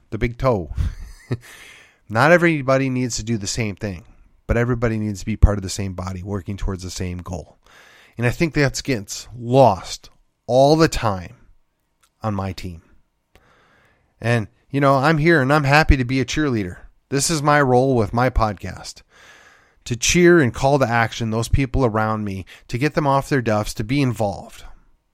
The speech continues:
I had a great conversation with a member of my family over the weekend. And I said, "You know, just like I taught my daughters, I don't necessarily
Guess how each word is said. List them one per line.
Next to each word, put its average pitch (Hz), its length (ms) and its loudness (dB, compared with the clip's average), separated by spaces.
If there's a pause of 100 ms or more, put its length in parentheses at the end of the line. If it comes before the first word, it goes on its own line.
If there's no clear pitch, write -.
(1400)
I 131 60 0
had 127 80 4
a 110 60 -2
great 120 320 0
conversation 113 720 -4
with 101 140 -6
a 98 40 -8
member 101 300 -4
of 95 80 -6
my 101 160 -4
family 104 420 -4
over 98 160 -10
the 95 80 -12
weekend. 101 520 -12 (680)
And 110 100 -8
I 113 60 -4
said, 123 340 -2 (300)
"You 139 100 0
know, 143 300 2 (1120)
just 151 240 0
like 147 160 0
I 135 100 0
taught 123 300 -2
my 120 80 -2
daughters, 98 560 -6 (920)
I 143 120 4
don't 160 240 4
necessarily 120 840 -4